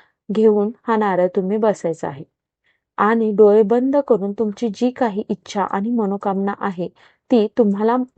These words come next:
मातेकडून, महालक्ष्मीकडून मागणी मागायची आहे. ते मागायच्या आणि तो नारळ तिथे पूजेत ठेवून द्यायचा.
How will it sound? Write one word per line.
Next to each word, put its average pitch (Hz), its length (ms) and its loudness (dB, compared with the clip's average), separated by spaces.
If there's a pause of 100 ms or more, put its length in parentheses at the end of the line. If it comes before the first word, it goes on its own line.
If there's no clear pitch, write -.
(140)
मातेकडून, 208 640 2 (280)
महालक्ष्मीकडून 208 1080 -2 (140)
मागणी 190 400 0
मागायची 170 500 -4
आहे. 170 200 -12 (640)
ते 262 120 8
मागायच्या 208 680 0 (100)
आणि 214 300 -2 (200)
तो 262 220 8
नारळ 202 420 0 (500)
तिथे 254 260 0
पूजेत 208 380 0 (100)
ठेवून 175 320 -4
द्यायचा. 160 320 -8